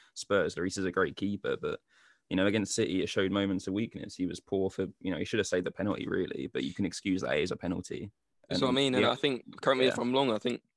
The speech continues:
Speaker 2: you know, Lloris is thirty-three or thirty-four now, I believe, so, you know, he's getting on a bit, and, you know, eventually we're gonna have to find a,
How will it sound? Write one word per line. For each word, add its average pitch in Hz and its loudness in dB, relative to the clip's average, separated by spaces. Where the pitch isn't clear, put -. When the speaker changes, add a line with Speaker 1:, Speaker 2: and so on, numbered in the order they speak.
Speaker 2:
you 117 -2
know, 107 2
Lloris 117 0
is 107 -4
thirty-three 117 2
or 113 4
thirty-four 123 2
now, 107 0
I 104 -2
believe, 107 -2
so, 110 0
you 123 -2
know, 117 2
he's 110 0
getting 110 4
on 123 4
a 123 2
bit, 107 2
and, 104 -4
you 120 -4
know, 110 2
eventually 123 2
we're 113 -2
gonna 117 2
have 110 -2
to 107 -4
find 110 2
a, 110 0